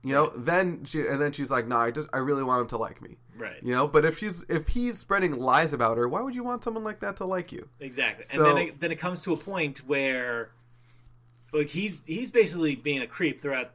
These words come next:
Speaker 2: some, most of the movie.
Speaker 1: Right.
Speaker 2: Where he's outside of her house, where he's calling her, and then they go, he, he's like, "Oh, let's go out," and he's on his phone, it's like, "Yes, score, yes, totally."
Speaker 1: Right.
Speaker 2: And then they, he drives out, and th-, this is, like, attempted rape, but he's under a spell.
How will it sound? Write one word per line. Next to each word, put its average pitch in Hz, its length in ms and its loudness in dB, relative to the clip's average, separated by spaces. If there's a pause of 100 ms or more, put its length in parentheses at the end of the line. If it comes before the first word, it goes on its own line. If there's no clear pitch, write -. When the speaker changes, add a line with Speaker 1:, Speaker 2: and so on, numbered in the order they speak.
Speaker 2:
some, 147 440 -4
most 143 300 -6
of 131 60 -14
the 131 60 -10
movie. 101 420 -10
Speaker 1:
Right. 117 340 0
Speaker 2:
Where 131 80 -6
he's 120 180 -6
outside 135 400 -4
of 110 60 -16
her 110 80 -14
house, 160 440 0
where 127 120 -6
he's 110 140 -8
calling 170 380 -4
her, 151 240 -4 (440)
and 139 180 -2
then 135 360 -4
they 139 100 -2
go, 143 180 -4
he, 135 320 -14
he's 127 160 -16
like, 131 120 -14
"Oh, 165 100 -4
let's 165 200 -2
go 160 200 0
out," 139 240 0
and 120 120 -12
he's 127 220 -8
on 123 120 -10
his 123 100 -12
phone, - 80 -20
it's - 80 -16
like, - 120 -16
"Yes, - 160 -2
score, - 600 -6
yes, - 440 -8
totally." 117 220 -4
Speaker 1:
Right. 113 200 -8 (640)
Speaker 2:
And 165 160 -2
then 165 80 -6
they, 165 140 2
he 160 220 -6
drives 160 340 -4
out, 160 220 -4
and 147 240 -8 (340)
th-, 175 260 -10
this 151 240 -2
is, 143 60 -8
like, 135 180 -6
attempted 139 500 -8
rape, 226 260 -6
but 143 200 -4 (800)
he's 190 260 -4
under 208 300 2
a 127 100 -4
spell. - 520 -6